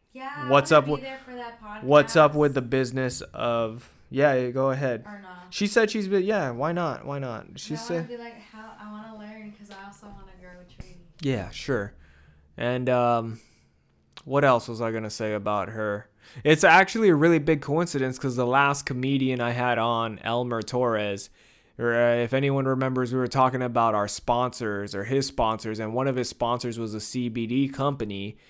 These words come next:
Speaker 2: And so I followed them in hopes that maybe they'd return the favor. They didn't follow me back. That's okay. And they, and I, you know, I was hoping maybe one day I'll get a sni-, uh, a fucking sponsor from them. And so I see this Janet girl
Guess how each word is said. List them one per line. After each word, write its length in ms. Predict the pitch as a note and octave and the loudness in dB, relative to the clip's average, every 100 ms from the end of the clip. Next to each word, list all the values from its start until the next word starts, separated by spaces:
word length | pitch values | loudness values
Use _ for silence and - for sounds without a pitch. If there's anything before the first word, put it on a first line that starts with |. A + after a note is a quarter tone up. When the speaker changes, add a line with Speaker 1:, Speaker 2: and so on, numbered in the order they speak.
| - - _ - | -20 -20 _ -2
Speaker 2:
And 280 | B2 B2 A#2+ | 0 2 0
so 180 | C3+ B2 | 4 6
I 120 | A#2+ | 6
followed 500 | - D3+ E3+ D#3+ B2+ | 4 8 8 8 4
them 240 | B2 A#2+ | 2 0
in 100 | A#2 | -2
hopes 300 | A#2+ B2+ C3 | -2 -2 0
that 160 | B2 A2 | -2 0
maybe 260 | A#2+ A#2+ | -2 -2
they'd 220 | A#2+ A#2 A2+ | 0 0 0
return 360 | A#2 C3 B2+ | -4 -4 -4
the 80 | A#2 | -4
favor. 200 | A#2 A2+ | -4 -4
They 160 | A2+ B2 | 0 0
didn't 160 | C#3 | 0
follow 180 | B2 G#2+ | 0 0
me 140 | G2 | -2
back. 320 | F#2 F#2 G2 - - - | -8 -8 -8 -14 -16 2
That's 220 | D3 C3+ | 2 4
okay. 400 | G2+ G2+ F#2+ A2+ - A#2 - | 0 -2 -4 -4 -10 -12 -4
And 220 | A#2+ A#2 | -2 2
they, 300 | B2+ A#2+ - - | 2 0 -6 -10
and 460 | B2 A#2 A#2 A2 - | -6 -4 -4 -6 -10
I, 340 | G#1 F#2 A#2 | -4 0 2
you 220 | A#2+ B2+ | 0 -2
know, 40 | B2+ | 0
I 80 | C3 | 0
was 140 | A#2+ | 0
hoping 260 | B2 A#2+ A#2+ | -2 -2 -2
maybe 240 | A#2+ A#2+ | -2 0
one 240 | A#2 B2 | 0 -2
day 100 | A#2+ | 0
I'll 120 | A#2 A2+ | 0 0
get 160 | A2 | -2
a 20 | |
sni-, 400 | G#2 - A#2 A2 | -2 -4 -4 -4
uh, 420 | A#2+ A2 G#2 F#2+ - | -4 -4 -2 -4 -8
a 100 | A#2 | -12
fucking 360 | - A#2 A2+ G#2+ | -6 -6 -6 -10
sponsor 580 | - A#2+ A2+ A2 G#2 G#2 | -6 -4 -4 -4 -8 -6
from 240 | G#2+ G#2 | -8 -6
them. 340 | G#2+ G#2+ G#2+ G#2+ _ _ _ _ - | -4 -4 -6 -10 _ _ _ _ -4
And 560 | A#2+ B2 A#2+ A#2 A2+ - | 0 2 0 -2 -4 -10
so 320 | - - B2+ | -6 0 4
I 140 | A#2+ B2 | 4 2
see 260 | - F3+ | 0 -4
this 240 | F3 C#3+ A2 | 0 0 0
Janet 540 | A2+ B2+ D#3+ C3+ G#2 | -2 2 2 0 -4
girl 480 | A#2 A2 F#2 F#2 | -2 0 0 -2